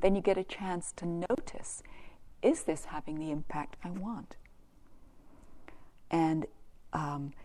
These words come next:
is it a being of benefit or is it not?" So suppose you're in the middle of,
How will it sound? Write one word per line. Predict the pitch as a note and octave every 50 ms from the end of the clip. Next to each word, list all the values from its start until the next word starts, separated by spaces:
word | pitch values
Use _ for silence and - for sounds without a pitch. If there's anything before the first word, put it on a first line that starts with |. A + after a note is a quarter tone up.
| - -
is | - D#3+ -
it | - - - -
a | C3+
being | B2+ - E3+ E3 D#3+ D3+ D3+
of | C#3+ -
benefit | - D3 C#3+ D3+ D#3 - - G#3+ - - - - -
or | - - -
is | C#3+ C3+ - -
it | - -
not?" | - G3 F#3+ A#3 D#4+ - - - - - - - - - - - - - -
So | - - G3+
suppose | - - F#3+ - - - F#3+ F#3 F#3 G3 F#3 -
you're | F3 E3 E3 D#3+ - - - - - - - -
in | E3+ E3+ E3+ E3+
the | E3+
middle | E3+ D#3+ D#3+ E3 E3+ F3+ F3 - - -
of, | - D3+ D3 D3 D3 C3+ - -